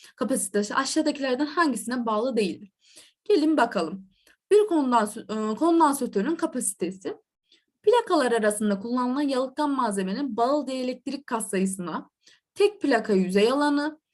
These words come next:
plaka sayısı, plakalar arasındaki mesafeye, bunlara bağlıymış.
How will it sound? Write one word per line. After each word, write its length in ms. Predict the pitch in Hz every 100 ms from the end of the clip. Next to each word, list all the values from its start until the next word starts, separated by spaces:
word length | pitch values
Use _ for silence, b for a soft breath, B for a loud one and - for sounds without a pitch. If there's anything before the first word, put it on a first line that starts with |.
| _ -
plaka 360 | 196 190 294
sayısı, 640 | 285 320 302 294 339 330 _
plakalar 500 | 339 330 285 214 208
arasındaki 560 | 202 202 214 208 339
mesafeye, 680 | 294 233 226 185 190 165 196
bunlara 400 | 320 339 330 214
bağlıymış. 500 | 170 135 92 208 -